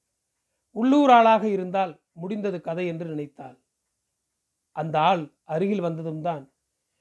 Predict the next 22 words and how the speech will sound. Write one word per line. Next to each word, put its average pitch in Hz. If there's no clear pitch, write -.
வெளியூர் 247
ஆள் 196
என்று 175
தெரிந்தது. 151
கூத்தாடி 269
மாதிரி 226
இருக்கிறானே 202
என்று 170
நினைத்தவள் 160
அவன் 165
என்ன 170
கேட்பானோ 180
என்று 160
கவலைப்பட்டாள். 139
இரண்டு 226
தொடைகளும் 214
தடதடவென்று 208
ஆட 185
ஆரம்பித்தன. 147
சுத்தமாக 185
பேச்சே 175
வரவில்லை. 135